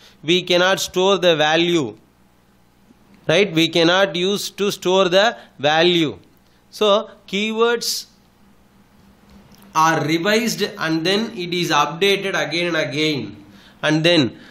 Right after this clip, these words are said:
most of the keywords are common in the C, C plus plus and Java. All these three languages, keywords are most probably common. Then keyword should be given only in lower case because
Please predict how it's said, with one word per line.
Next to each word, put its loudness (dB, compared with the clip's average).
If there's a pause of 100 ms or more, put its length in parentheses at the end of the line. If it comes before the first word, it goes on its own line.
(180)
most 2
of 2
the 2
keywords 2
are 2
common 2 (120)
in 0
the 2 (160)
C, -2
C -2
plus 0
plus 2
and 2 (240)
Java. 4
All 4
these -4
three 0
languages, 0
keywords 2
are 2 (200)
most 0
probably 2
common. 0 (560)
Then 2 (120)
keyword 2
should -6
be 0
given 0
only 4
in 0
lower 4
case -4
because 0